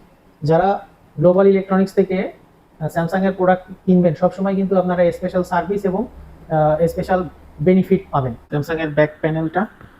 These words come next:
আর এর ভিতরে কি কি কানেকশন আছে, এইচডিএমআই আছে তিনটা, একটা এইচডিএমআই আর ইউএসবি আছে একটা, এটা হলো স্যাটেলাইট ডিশের লাইন দেখার জন্য, এটা হলো। কিন্তু আপনি Bluetooth স্পিকার ব্যবহার করতে পারবেন, Bluetooth স্পিকারের সাথে আপনি অডিও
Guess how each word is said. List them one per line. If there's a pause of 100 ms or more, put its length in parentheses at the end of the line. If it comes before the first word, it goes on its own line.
(180)
আর
এর
ভিতরে
কি
কি
কানেকশন
আছে, (340)
এইচডিএমআই
আছে
তিনটা, (100)
একটা
এইচডিএমআই
আর (100)
ইউএসবি
আছে
একটা, (360)
এটা
হলো
স্যাটেলাইট
ডিশের
লাইন
দেখার
জন্য,
এটা
হলো।
কিন্তু
আপনি
Bluetooth
স্পিকার
ব্যবহার
করতে
পারবেন,
Bluetooth
স্পিকারের
সাথে
আপনি
অডিও